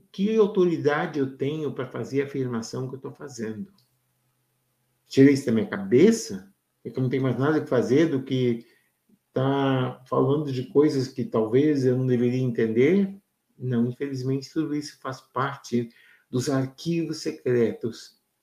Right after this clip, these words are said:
do Projeto Mnemosyne, que foi estudar a relevância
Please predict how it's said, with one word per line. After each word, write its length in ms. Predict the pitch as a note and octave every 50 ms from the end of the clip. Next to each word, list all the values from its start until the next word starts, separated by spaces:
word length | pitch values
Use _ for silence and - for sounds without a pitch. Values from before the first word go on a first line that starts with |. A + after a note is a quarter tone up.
| _ _ _ _ _ _ _ _ _
do 120 | B2+ B2+
Projeto 420 | C3 - A#2+ G#2+ A2 A2 A2 - B2
Mnemosyne, 880 | A#2+ A#2+ A#2+ A#2+ A#2 A#2+ B2 A#2+ A2+ A2+ A#2 A#2 A2+ A2 G#2+ G2+ - - _ _ _ _ _ _ _ _ _ _ _ _ _
que 120 | - C#3
foi 360 | C3 C3 - D3 D3 E3 E3+
estudar 760 | D#3+ - - - E3+ D3+ B2 A#2 B2 B2 B2 B2 B2+ - - -
a 100 | B2 A2+
relevância 1200 | - A2 C3+ D3+ D3 D3 C#3 C3+ A2+ F#2+ F#2+ B2+ D3 E3 F3+ E3+ - - - - A#2 A2+ G2 -